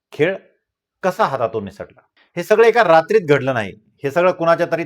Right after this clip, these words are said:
थंड डोक्याने आखलेल्या खेळीचा परिणाम होता. या निवडणुकीत सगळे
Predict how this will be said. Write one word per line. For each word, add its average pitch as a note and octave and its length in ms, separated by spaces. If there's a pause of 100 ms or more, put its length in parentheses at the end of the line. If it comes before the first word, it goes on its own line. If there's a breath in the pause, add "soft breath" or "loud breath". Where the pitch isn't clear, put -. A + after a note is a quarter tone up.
थंड D3 240
डोक्याने B2+ 400 (240)
आखलेल्या B2+ 480
खेळीचा A2 380
परिणाम G2+ 460
होता. D#2+ 220 (880)
या D#3+ 100
निवडणुकीत G#3+ 500
सगळे F#3+ 280